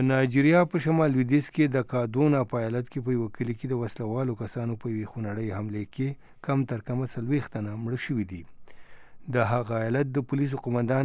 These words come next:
ابراهیم ادریس هم د ګاوسکا په کلي باندې د وسلوالو کسانو دغه حمله تایید کړې ده او د هغه کلي تقریباً د درې زرو اوسیدونکو د حفاظت دپاره یې دوه سوه نور پولیس هم هلته استولي دي. له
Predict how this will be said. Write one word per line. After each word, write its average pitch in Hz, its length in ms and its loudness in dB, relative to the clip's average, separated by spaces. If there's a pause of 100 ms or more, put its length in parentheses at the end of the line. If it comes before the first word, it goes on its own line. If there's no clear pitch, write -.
ابراهیم 113 440 -2
ادریس 110 420 -4
هم 135 160 2 (240)
د - 20 -2 (140)
ګاوسکا 120 640 -4
په 113 60 -8 (100)
کلي 123 260 -2 (640)
باندې 139 400 2 (120)
د 127 120 2
وسلوالو 123 540 -2
کسانو 113 420 -4
دغه 107 220 -6
حمله 104 220 -4 (140)
تایید 104 260 -10
کړې 135 260 0
ده - 80 -10 (680)
او 120 80 -6 (140)
د 101 140 -4
هغه 104 280 -8
کلي 131 260 -4
تقریباً 117 500 -6 (120)
د 113 80 -6 (100)
درې 127 160 -2 (140)
زرو 127 200 -2 (120)
اوسیدونکو 120 580 -8
د 117 80 -6
حفاظت 113 360 -6 (120)
دپاره 107 400 -4
یې 147 80 0 (480)
دوه 131 220 0
سوه 120 240 -2
نور 139 180 2
پولیس 120 320 -8
هم 117 160 -4
هلته 98 320 -10
استولي 110 540 -4
دي. 87 100 -12 (1900)
له 123 80 0